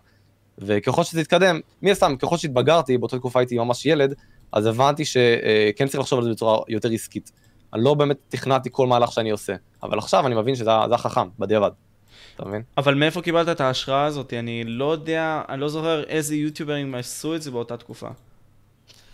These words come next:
Speaker 1: אוף, אמ, אני לא זוכר. אני, אני, אני לא חושב שהיה מישהו כזה.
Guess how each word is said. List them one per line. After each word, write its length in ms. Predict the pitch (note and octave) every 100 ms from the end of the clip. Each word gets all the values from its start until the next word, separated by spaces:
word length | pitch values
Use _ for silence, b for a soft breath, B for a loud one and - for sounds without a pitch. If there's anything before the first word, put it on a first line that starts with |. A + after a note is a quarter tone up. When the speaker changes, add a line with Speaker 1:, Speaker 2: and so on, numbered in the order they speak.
| b b b b - -
Speaker 1:
אוף, 560 | B2 G#2+ - - - -
אמ, 60 | G#2+ G#2 G#2 G#2 G#2 G#2 G#2 G2 b b b b b _ _ _ _ - - - _ _ _ _ _ _ - - _ _ - _ _ -
אני 180 | G2+ G2+
לא 100 | B2+
זוכר. 340 | C3 C3+ G#2+ - _ _ -
אני, 140 | G2+
אני, 140 | G2+ G#2
אני 80 | A2+
לא 40 |
חושב 240 | - B2
שהיה 340 | C3 A2 G#2+ B2
מישהו 220 | G#2+ -
כזה. 220 | - F2+